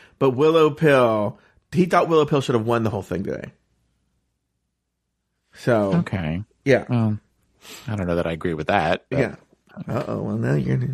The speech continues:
Speaker 1: I'm gonna hear about this later.
Speaker 2: <laughs>
Speaker 1: First you, now me.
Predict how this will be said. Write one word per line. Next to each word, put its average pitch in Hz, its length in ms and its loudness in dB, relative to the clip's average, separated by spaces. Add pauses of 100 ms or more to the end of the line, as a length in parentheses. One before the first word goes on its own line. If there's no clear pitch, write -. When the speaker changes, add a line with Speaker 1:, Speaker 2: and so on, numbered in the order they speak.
(100)
Speaker 1:
I'm 143 100 -4
gonna 113 160 -2
hear 113 200 0
about 113 240 -2
this - 180 -4
later. - 180 -2
Speaker 2:
<laughs> - 680 0 (1160)
Speaker 1:
First 160 320 2
you, 147 200 0
now 147 200 2
me. 123 340 -2